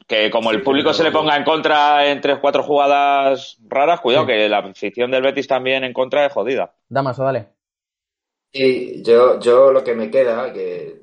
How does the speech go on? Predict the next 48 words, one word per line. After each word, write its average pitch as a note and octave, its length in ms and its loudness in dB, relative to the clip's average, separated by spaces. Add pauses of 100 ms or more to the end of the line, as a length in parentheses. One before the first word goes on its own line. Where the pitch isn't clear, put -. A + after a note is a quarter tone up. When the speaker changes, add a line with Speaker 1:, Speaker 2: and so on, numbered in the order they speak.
Speaker 4:
estoy A2+ 260 -12
viendo, A2+ 560 0
a F#2 100 -6
ver, G#2+ 140 2
no A2 100 -6
digo A#2+ 180 2
que B2 80 -2
sea - 180 -4
parecido A2 480 -2
a G#2 40 0
lo G#2 80 2
de G2+ 140 -8
Girona, F#2 420 -8
¿no? G#2+ 320 -18 (640)
De G#2 200 0
hecho, C3 220 0
sí, - 560 -8 (200)
empezó A2 460 0
como B2+ 220 0
de A2 140 -4
Girona A2+ 380 -4
la G#2+ 80 -6
eliminatoria, B2 520 -10
de B2 100 -10
igual, A#2+ 400 -4
marcamos B2 460 -10
contra A#2 260 -6
el A2+ 60 -10
Girona A#2 280 -8
nada A#2 140 -6
más A2+ 180 -8
empezar A2+ 520 -6
el G#2+ 120 -20
partido, A2+ 460 -2
como G2 180 -10
a F#2+ 40 -4
los F#2 140 -6
siete, A2+ 220 -4
ocho A2+ 200 -6
minutos A#2 380 -4
el A2+ 100 -6
uno A#2 140 -2
cero C#3 220 0
y C#3+ 60 -8
terminamos G#2+ 440 -2
perdiendo G2+ 380 -2
uno G#2 120 -2
dos, D3+ 280 2